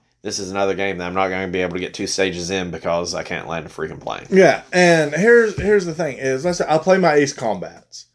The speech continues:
Speaker 2: I played every Ace Combat game, and they're, they're fun. They're a flight simulator slash dogfighting,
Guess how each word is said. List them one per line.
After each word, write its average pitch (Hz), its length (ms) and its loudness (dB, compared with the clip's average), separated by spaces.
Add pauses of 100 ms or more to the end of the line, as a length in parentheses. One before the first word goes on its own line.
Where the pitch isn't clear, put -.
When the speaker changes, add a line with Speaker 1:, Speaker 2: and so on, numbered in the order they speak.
(600)
Speaker 2:
I 143 80 4
played 170 260 6
every 180 380 4
Ace 135 240 4
Combat 98 440 -4
game, 87 200 -10 (160)
and 175 120 -2
they're, 170 120 4
they're 175 280 4
fun. 101 680 2
They're 147 160 8
a 143 60 6
flight 196 300 4
simulator 165 640 2
slash 135 500 4
dogfighting, 131 920 4